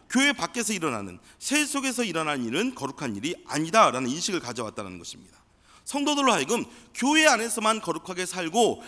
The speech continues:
바깥에서는 거룩하게 살지 않아도 된다, 이런 인식을 주게 되었다라는 것이죠. 제가 이 말에 크게 동의를 했습니다. 여러분, 세상의 모든 땅 중에 특별히 거룩한 땅은 없습니다.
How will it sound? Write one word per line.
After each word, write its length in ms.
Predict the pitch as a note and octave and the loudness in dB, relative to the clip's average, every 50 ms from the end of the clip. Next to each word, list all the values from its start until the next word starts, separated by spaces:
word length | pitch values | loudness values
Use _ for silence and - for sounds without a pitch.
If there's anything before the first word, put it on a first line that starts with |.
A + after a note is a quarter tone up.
| - - | -20 -12
바깥에서는 840 | - - - - - F3 F3+ - E3 - - D#3+ E3 G3+ B3 C#4 - - - - - _ | -10 -10 -10 -6 -6 -6 -6 -4 -4 -2 -2 2 2 2 2 2 0 -8 -16 -20 -18 _
거룩하게 400 | - F#3+ A3+ A#3+ - B3 B3 A#3 | 0 0 0 0 -2 -4 -4 -2
살지 220 | A#3+ A#3+ A3 A#3 | -2 -2 2 2
않아도 180 | G#3+ G3+ G#3+ F#3+ | 2 2 2 -2
된다, 540 | F#3+ D#3+ E3+ A#3+ A#3+ F#3+ A2+ - - - - _ | -4 0 4 4 4 4 2 -2 -12 -20 -20 _
이런 320 | - G#3 B3 D#4 G4 F#4 C4+ | -2 0 4 4 4 4 2
인식을 560 | A#3+ A3+ - - A3 G#3+ A3 A3+ A#3 A#3 G#3+ | 0 0 0 -2 0 2 2 2 2 0 -2
주게 280 | - - D3 C#3+ E3+ E3+ | -4 -8 -4 -2 0 2
되었다라는 560 | D#3 C3+ A#2+ A2 - A#2 G#2+ G2+ F#2+ F#2+ F#2 | 2 0 0 0 -2 -2 -2 -2 -6 -8 -10
것이죠. 580 | F2+ F2+ - - - - A1 A1 G1+ - G2 F#2+ A2+ _ _ _ _ _ _ _ _ _ _ - C#3+ | -8 -10 -10 -12 -12 -16 -16 -16 -18 -20 -20 -20 _ _ _ _ _ _ _ _ _ _ _ -8 -6
제가 560 | - - - G#3 C4+ A3+ A#3 E3+ G2+ - - - - _ | -6 -6 -4 -4 -2 0 0 0 0 -4 -12 -20 -18 _
이 140 | - E3 F3+ | -6 -4 -4
말에 260 | C#3 A2 A2+ B2 C#3 | -2 -2 -2 -2 -4
크게 280 | - - - C4 C#4+ - | -6 -8 -4 -2 -2 -2
동의를 400 | - A2 A2+ B2 B2+ G#2+ F#2+ F#2+ | -2 -4 -2 -2 -2 -2 -4 -6
했습니다. 420 | F#2+ - - F#2 F2+ E2+ D2 - - - _ _ _ _ _ _ _ _ _ _ _ _ _ _ _ _ _ _ _ _ _ - | -8 -12 -12 -12 -16 -16 -20 -20 -20 -20 _ _ _ _ _ _ _ _ _ _ _ _ _ _ _ _ _ _ _ _ _ -6
여러분, 600 | C#3 F3 A#3+ A3+ D#3 G#2+ G2+ B2 E3 D#3+ - - - - - - - | -4 -4 -2 -2 -4 -6 -6 -8 -8 -10 -12 -14 -16 -20 -20 -20 -12
세상의 440 | - - C4 D4 C#4 C#4 C4 A3+ D#3 | -4 0 0 2 2 2 2 2 2
모든 560 | A#2 A2+ A2+ C3 D#3+ F3 B3+ C4+ B3 - - | 0 0 2 0 0 2 0 -2 -2 -2 2
땅 240 | - C4+ B3+ G#3 C#3+ | 4 4 4 4 -2
중에 680 | G#2+ G#2+ A2 C3+ F#3 G3 E3 B2 G#2 F#2+ F2+ F2+ F#2 _ _ - _ _ _ _ _ _ | -2 -2 -2 0 2 2 2 0 -2 -6 -8 -12 -14 _ _ -20 _ _ _ _ _ _
특별히 760 | - - - - - - _ _ - C#4+ C4+ C4 C4+ C4 B3+ | -2 -2 -2 -14 -18 -20 _ _ 8 8 10 10 8 6 2
거룩한 420 | - F3+ D#3 D#3 - D#3 C#3 A#2+ | 2 0 -2 -2 -6 -10 -10 -8
땅은 200 | - G#2+ G2+ G2 | -8 -10 -8 -10
없습니다. 420 | F#2 - - - - - G2 - | -12 -12 -12 -14 -14 -16 -20 -20